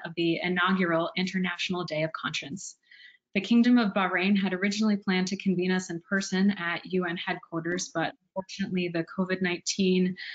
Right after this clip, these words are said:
situation has changed this plan and plunged the world into its deepest crisis since World War Two. Uh, that aside, we're very grateful for the opportunity to come together virtually with you and to share in this goodwill and message of this day.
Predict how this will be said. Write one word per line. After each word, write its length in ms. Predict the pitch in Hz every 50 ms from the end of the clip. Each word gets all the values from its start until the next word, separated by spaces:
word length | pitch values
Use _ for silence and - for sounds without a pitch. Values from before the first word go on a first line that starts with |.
| - - - - _ - -
situation 560 | 220 226 - 220 208 208 214 208 - 220 202
has 160 | 196 196 202
changed 360 | - - 202 190 196 190 - -
this 160 | 185 180 -
plan 460 | - 190 196 190 185 180 175 170 175 - _ _ 180
and 260 | 185 185 185 185 185
plunged 300 | - 190 190 190 180 -
the 80 | 185
world 280 | 180 185 185 190 185 190
into 220 | 180 180 - -
its 160 | 175 175 - -
deepest 400 | - 190 180 190 180 180 - - _ _
crisis 340 | 185 190 185 - 175 170 -
since 260 | - - 165 - - -
World 180 | 165 170 175
War 340 | - _ _ _ _ _ _ 180
Two. 280 | 160 131 143 165 165 - - - - - - - - _ _ 180
Uh, 240 | 175 170 160 170
that 320 | 170 196 190 202 202 202 202
aside, 460 | 196 202 - - 190 190 196 202 202
we're 180 | 190 190 185 185
very 240 | 196 196 208 214
grateful 420 | 208 190 190 180 185 185 - 202 196
for 160 | - - 185
the 160 | 180 175 175
opportunity 640 | 170 180 - 190 190 - - 190 185 185 185 190 190
to 100 | 185 190
come 220 | 185 - 196 185
together 420 | 185 202 196 185 190 180 180 170 160
virtually 520 | 185 208 214 - - - 226 220 214 214
with 200 | 208 208 208 208
you 300 | 208 208 202 202 202 202 202 -
and 220 | 175 175 175 175
to 100 | - 180
share 320 | - - - 185 180 185 190
in 220 | 180 180 185 180
this 220 | 180 175 175 -
goodwill 640 | - 190 - 190 185 185 185 175 175 180 175 175 175 -
and 200 | - 170 175 175
message 320 | 170 165 160 - 170 160 156
of 100 | 151 151
this 180 | 160 156 -
day. 300 | - 123 113 120 120 165